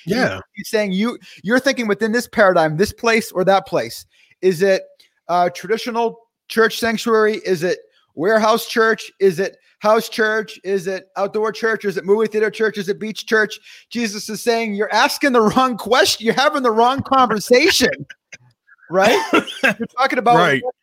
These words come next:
Speaker 1: what's the best physical location. Jesus is saying, "It's not about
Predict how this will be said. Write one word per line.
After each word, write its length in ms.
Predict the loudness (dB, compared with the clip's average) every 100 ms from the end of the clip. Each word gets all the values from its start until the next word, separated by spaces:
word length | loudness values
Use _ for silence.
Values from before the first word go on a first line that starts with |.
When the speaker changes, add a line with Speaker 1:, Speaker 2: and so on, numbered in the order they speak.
| _ _
Speaker 1:
what's 420 | -10 -4 -4 -4
the 160 | -8 -10
best 640 | -2 0 -2 -6 -18 -20 _ _ _ _ _ _ _
physical 360 | -10 -8 -8 -6
location. 640 | -6 -6 -6 -6 -8 -10
Jesus 360 | -10 -12 -14 -18
is 100 | -8
saying, 320 | -6 -4 -8 -14 -20 -14 -2
"It's 260 | -2 0
not 460 | 2 4 4 2 0
about 580 | -2 0 2 4 4 2